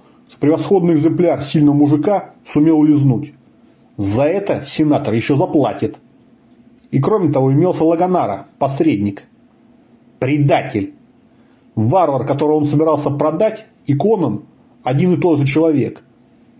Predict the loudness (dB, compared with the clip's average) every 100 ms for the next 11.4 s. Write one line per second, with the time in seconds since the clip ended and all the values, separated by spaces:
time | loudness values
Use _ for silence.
0 | _ -2 2 2 2 0 0 2 2 2
1 | 2 2 2 2 2 0 -2 0 0 2
2 | 2 0 2 4 4 4 0 -4 -2 2
3 | 2 2 0 -2 -6 -8 _ _ _ 0
4 | 2 2 2 0 -4 -2 -2 -2 -4 -14
5 | _ _ _ _ _ -2 0 0 2 0
6 | 0 -2 0 0 -2 0 0 2 0 2
7 | 2 4 2 0 -2 0 2 2 4 2
8 | 2 -2 -2 -10 _ _ _ -4 -2 0
9 | -2 0 0 0 0 0 2 0 0 -2
10 | -4 -6 _ -6 0 2 0 -4 -10 -6
11 | -4 -4 -6